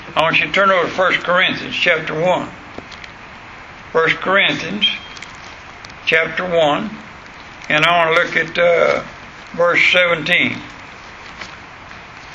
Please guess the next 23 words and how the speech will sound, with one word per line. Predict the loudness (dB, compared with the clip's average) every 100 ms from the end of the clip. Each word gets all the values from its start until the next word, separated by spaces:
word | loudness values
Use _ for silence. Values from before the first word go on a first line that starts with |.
| -16 -16 -16 -16 -18 -18 -18 -14 -14 -14 -18 -18 -18 -16 -18 -18 -18 -16 0
First | 2 2
Corinthians | 2 2 2 0 0
chapter | 2 2 2 0 2 0 -4 -8 -16 -2
one, | 2 4 4
verse | 4 4 4
seventeen. | 4 4 2 2 2 4 2 -4 -10 -16 -16 -18 -18 -18 -18 -16 -16 -16 -16 -18 0
"For | 2 4
Christ | 4 4 6
sent | 4 4
me | 4
not | 4 4 4
to | 2
baptize, | 4 4 4 4 4 4 2 -2 -6 -6 -12 -16 -18 -6 0
but | 2 0
to |
preach | 0 0 0
the | 0
gospel, | 4 4 2 -2 -8 -12 -16 -18 -18 -18 -18 -2
not | 4 6 6 6
with | 6
wisdom | 4 2 2
of | 2 4
words, | 6 6 4